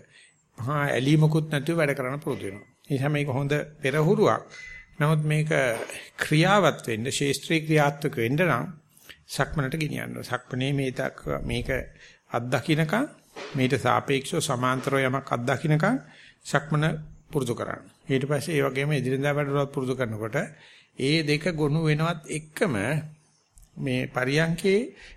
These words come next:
මීටත් වැඩිය ගැඹුරකට යන්න පුළුවන් වෙනවා. මේ ඔක්කොම එකිනෙකට වැඳිච්ච දේවල්. ඒ නිසා අහුවෙච්ච පාරේ යන්න. හැබැයි ඒ අතිරේක කියන සක්මන් එදිනදා වැඩවලදීත්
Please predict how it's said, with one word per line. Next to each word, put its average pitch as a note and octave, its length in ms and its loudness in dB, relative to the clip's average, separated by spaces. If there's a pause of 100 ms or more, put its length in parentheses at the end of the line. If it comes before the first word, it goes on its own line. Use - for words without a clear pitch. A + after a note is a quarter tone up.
මීටත් D#3 280 2
වැඩිය D#3+ 320 2
ගැඹුරකට B2+ 440 0
යන්න A2 220 -2
පුළුවන් - 280 -10
වෙනවා. - 280 -20
මේ C3+ 160 -2
ඔක්කොම C#3 400 2
එකිනෙකට D3 440 -2
වැඳිච්ච C#3+ 440 0
දේවල්. A#2 380 0 (420)
ඒ - 160 -2
නිසා C#3 240 0
අහුවෙච්ච D3+ 400 0
පාරේ A#2+ 380 0
යන්න. E3 260 2 (420)
හැබැයි B2+ 380 -4
ඒ C3+ 180 -4
අතිරේක D#3 540 -2 (960)
කියන D3+ 300 -2
සක්මන් D#3 580 2
එදිනදා D3+ 420 4
වැඩවලදීත් D3+ 640 2